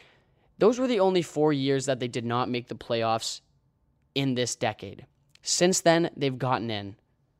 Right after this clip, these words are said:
Twenty thirteen fourteen, forty-eight wins, lost in the first round. Forty-nine thirty-three in twenty fourteen fifteen, lost in the first round. Twenty fifteen sixteen is where they really, really broke out, finally getting over the fifty-win hump, getting fifty-six wins,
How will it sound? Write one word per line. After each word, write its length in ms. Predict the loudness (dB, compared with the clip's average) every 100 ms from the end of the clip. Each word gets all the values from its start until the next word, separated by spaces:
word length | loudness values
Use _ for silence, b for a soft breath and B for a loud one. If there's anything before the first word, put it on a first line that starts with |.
| -8
Twenty 200 | 0 0
thirteen 380 | 2 0 2 -2
fourteen, 400 | 2 2 2 -2
forty-eight 460 | 2 4 6 4
wins, 400 | 2 0 0 0
lost 260 | 4 4 4
in 80 | -2
the 60 |
first 320 | -2 -4 -4 -6
round. 260 | -8 -10 -16 _ _ _
Forty-nine 560 | -2 2 4 4 4 2
thirty-three 580 | -2 -4 -2 4 4 4
in 340 | 2 -4 -4 -6 -12 _ _ _
twenty 260 | -6 -4 -2
fourteen 400 | -4 -4 -6 -4
fifteen, 520 | -2 0 0 0 -2
lost 340 | 2 2 2 -2
in 80 |
the 60 | -4
first 340 | -4 -4 -2
round. 320 | 2 2 0 -8 b b b b b -4
Twenty 220 | 2 2
fifteen 380 | 4 2 2 0
sixteen 380 | 0 0 2 2
is 140 | 2
where 140 | 2
they 120 | 2 0
really, 360 | 2 4 4
really 260 | 4 2 0
broke 340 | 2 0 0
out, 240 | 0 0 -4 b
finally 540 | -20 4 8 8 8 4
getting 240 | 4 4
over 160 | 4 2
the 80 | 0
fifty-win 520 | 0 -2 -2 -2 -4
hump, 280 | -4 -4 -4
getting 220 | -4 -4
fifty-six 640 | 2 2 4 2 2 0
wins, 340 | 0 0 0